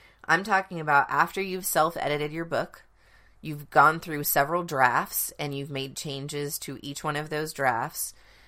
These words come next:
Please don't submit or publish anything that you haven't gone back and self-edited. Your first draft is not the thing that needs to be published,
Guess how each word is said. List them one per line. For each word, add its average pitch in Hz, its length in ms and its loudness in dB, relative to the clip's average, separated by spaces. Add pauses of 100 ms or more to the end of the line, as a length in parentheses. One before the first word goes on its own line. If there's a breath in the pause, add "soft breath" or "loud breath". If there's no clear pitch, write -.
(180 soft breath)
Please 180 800 -2
don't 151 300 0
submit 156 500 -2
or 151 140 0
publish 151 420 -4
anything 143 540 -6
that 127 100 -6
you 135 160 -8
haven't 139 360 -2
gone 139 220 -4
back 127 400 0
and 127 200 -8
self-edited. - 800 -4 (100)
Your 139 200 -6
first 170 380 0
draft 160 480 4
is 139 160 -6
not 139 460 6
the 143 80 -2
thing 139 320 -6
that 135 140 -10
needs 131 260 -10
to - 120 -10
be 131 120 -6
published, 120 640 -6